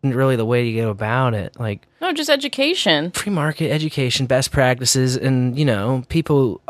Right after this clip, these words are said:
Speaker 1: opting to say, "Oh, I just want one that has, you know, tens or twenties." I mean, the quad dose Chiba Chews are, like, eighty milligrams. And those, like, are a quad heavy dose. Is to me, like,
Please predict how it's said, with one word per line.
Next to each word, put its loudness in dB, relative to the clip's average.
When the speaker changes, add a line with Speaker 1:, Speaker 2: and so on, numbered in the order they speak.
Speaker 1:
opting 2
to 0
say, 2
"Oh, 2
I 6
just -2
want 2
one 0
that -2
has, -4
you -2
know, -2
tens -2
or -4
twenties." -2
I 0
mean, 4
the 2
quad 0
dose 4
Chiba 2
Chews 0
are, 0
like, 0
eighty 0
milligrams. -4
And 4
those, 4
like, 0
are 0
a -8
quad 2
heavy -2
dose. -6
Is -4
to 0
me, 4
like, -2